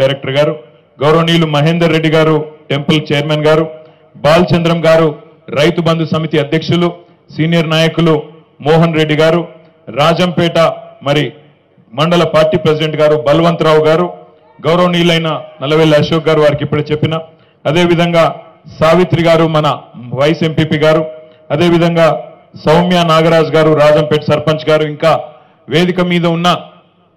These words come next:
నువ్వు కూడా దండం పెడుతున్నావు తమ్మి, అది ఆమె, అసలు ఆమె, నువ్వెందుకు దండం పెడుతున్నావు? గౌరవ వేదిక పైన ఉన్న మరి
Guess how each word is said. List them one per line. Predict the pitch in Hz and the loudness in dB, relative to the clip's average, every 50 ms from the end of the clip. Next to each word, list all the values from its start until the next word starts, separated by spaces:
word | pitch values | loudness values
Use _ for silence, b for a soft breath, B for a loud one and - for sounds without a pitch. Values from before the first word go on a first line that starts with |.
| _ _ 120 | _ _ -10
నువ్వు | 135 151 160 | -4 -4 -2
కూడా | 156 160 | 0 0
దండం | 147 139 143 139 | -2 -2 -2 -4
పెడుతున్నావు | 127 120 - 113 113 113 123 | -6 -8 -8 -10 -10 -8 -8
తమ్మి, | 131 147 160 175 165 _ _ _ _ _ _ _ _ _ | -8 -10 -10 -12 -14 _ _ _ _ _ _ _ _ _
అది | - 127 135 131 | -8 -6 -2 0
ఆమె, | 143 170 180 160 151 | 0 0 0 -2 -2
అసలు | - 165 160 170 165 | -2 -4 -4 -4 -4
ఆమె, | 160 143 | -4 -6
నువ్వెందుకు | 139 139 151 160 156 156 160 | -6 -6 -6 -6 -4 -4 -6
దండం | 156 160 160 156 | -4 -4 -6 -6
పెడుతున్నావు? | 160 156 - - - - - - _ - _ _ _ _ _ _ _ _ _ _ _ _ _ _ _ _ _ _ _ _ _ _ _ _ _ _ B B B B B B B B _ _ - | -8 -8 -6 -6 -8 -8 -10 -20 _ -20 _ _ _ _ _ _ _ _ _ _ _ _ _ _ _ _ _ _ _ _ _ _ _ _ _ _ B B B B B B B B _ _ -6
గౌరవ | - 202 208 190 180 165 151 156 | -2 0 0 0 0 0 0 0
వేదిక | 160 170 165 160 175 156 170 | 0 0 -2 -4 -6 -4 -2
పైన | 165 156 156 156 151 151 | -2 -2 0 -2 -2 -2
ఉన్న | 156 156 156 135 - - - _ _ _ _ _ _ - 139 | -2 -2 -2 -2 -4 -8 -16 _ _ _ _ _ _ -6 -4
మరి | 147 151 147 | -2 -2 -2